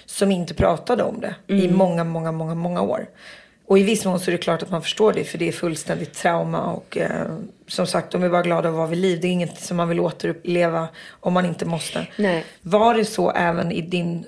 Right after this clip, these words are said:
Speaker 1: pappas fall och i ert fall att, att det tog många år innan den här verkligheten blev tydlig för er, vad som faktiskt hände när hans föräldrar kom hit?
Speaker 2: Jag tror att, ehm,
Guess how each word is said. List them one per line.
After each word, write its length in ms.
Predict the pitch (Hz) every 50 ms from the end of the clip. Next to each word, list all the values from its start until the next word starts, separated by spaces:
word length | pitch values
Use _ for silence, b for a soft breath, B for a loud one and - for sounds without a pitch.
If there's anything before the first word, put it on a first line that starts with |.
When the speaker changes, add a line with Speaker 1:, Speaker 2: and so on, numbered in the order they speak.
| - _
Speaker 1:
pappas 680 | - - 185 - - - 185 170 165 - - - - - - -
fall 340 | - - 165 160 160 160
och 80 | 170 165
i 260 | 165 - - - 175
ert 140 | 165 165 -
fall 220 | - 165 - 170
att, 220 | 165 160 - - - -
att 120 | 185 -
det 80 | - 156
tog 220 | - - 175 170
många 280 | 175 170 170 160 170 -
år 280 | - 214 196 180 165
innan 300 | 170 170 165 170 170 170
den 100 | 175 170
här 280 | 165 156 165 165 160 156 B B B B B B B B B B _
verkligheten 680 | - 180 165 170 - 175 165 160 156 - - 165 165
blev 220 | 160 170 160 156 151 - _ _ _ - -
tydlig 400 | - - 196 180 165 202 240 233
för 120 | - 196
er, 180 | 175 - 170 170
vad 200 | 185 170 170 -
som 180 | - 175 160
faktiskt 400 | 151 - - - - 170 - -
hände 440 | - 190 180 170 165 175 180 - 202 -
när 80 | 185 170
hans 220 | 170 165 165 - -
föräldrar 200 | - 165 165 -
kom 220 | - - 165 165 -
hit? 200 | - - 214 214 -
Speaker 2:
Jag 360 | 220 208 233 262 269 262 262
tror 760 | - - 277 277 302 339 359 359 349 339 330 330 311 294 285 269 - - -
att, 540 | - 226 233 226 226 - - _ _ -
ehm, 640 | 233 233 226 226 220 220 220 220 220 220 214 214 214